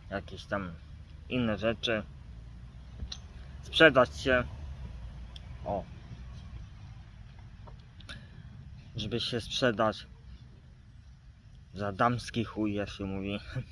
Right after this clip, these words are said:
No tak, no, ja się z tego śmieję, ale naprawdę to jest przykre, że ludzie się sprzedają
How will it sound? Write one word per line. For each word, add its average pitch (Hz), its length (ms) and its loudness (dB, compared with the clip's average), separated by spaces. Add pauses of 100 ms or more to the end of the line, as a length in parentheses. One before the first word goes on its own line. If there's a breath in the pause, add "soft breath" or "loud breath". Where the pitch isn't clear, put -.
(1600 loud breath)
No 143 220 6
tak, 143 320 10
no, 127 160 10
ja 131 160 12
się 135 200 6
z - 100 -6
tego 135 220 8
śmieję, 139 360 8
ale 107 280 10
naprawdę 113 680 4
to - 120 2
jest 120 160 4
przykre, 98 540 4 (280 soft breath)
że 101 140 2
ludzie 131 300 6
się 117 180 2
sprzedają 123 680 10